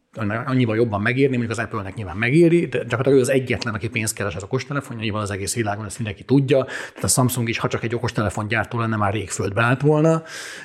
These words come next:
de, de ott van az egyéb üzletág, ami, <clears throat> ami ugye Kerenc finanszírozza ezt a, ezt a, a részleget, mert még a Samsung is viszonylag jól keres, de hogy, de hogy mit sertepertél itt egy, egy, tényleg egy, egy Xiaomi,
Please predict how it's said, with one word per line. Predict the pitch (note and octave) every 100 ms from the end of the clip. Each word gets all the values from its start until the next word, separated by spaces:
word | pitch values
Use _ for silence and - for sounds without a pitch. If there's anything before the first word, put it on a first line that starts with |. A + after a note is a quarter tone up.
| -
de, | F#2 G#2 G#2 G#2
de | G#2 G#2
ott | G2+
van | A#2+ A2
az | G#2+
egyéb | A2 A2
üzletág, | A2+ A#2 - A2+
ami, | A2+ A#2+ B2 - E3
<clears throat> | C#3 -
ami | A2
ugye | G#2+ G2+
Kerenc | C3 G#2 -
finanszírozza | A2+ G#2 - G#2 G#2 G2 G2
ezt | - A2+
a, | G#2+ G2 - _ _ _ _ _ -
ezt | - G2 -
a, | F#2+ G2 G2
a | G2+
részleget, | A2+ B2+ D#3 D#3 D#3+ - - - - -
mert | B2
még | C3
a | G#2
Samsung | A#2+ G2 G2
is | F#2+ -
viszonylag | G2+ G2+ G2
jól | G2
keres, | F2 A#2 C#3+
de | B2
hogy, | A#2+ C3+ -
de | B2+
hogy | B2+
mit | A#2 - - F#3+ -
sertepertél | - B2 - G2 A#2 G2+ G#2 G2+
itt | G2 -
egy, | - G2 -
egy, | - F#2+ -
tényleg | A#2 G2
egy, | G2 -
egy | A2
Xiaomi, | - B2+ A2+ A2 G#2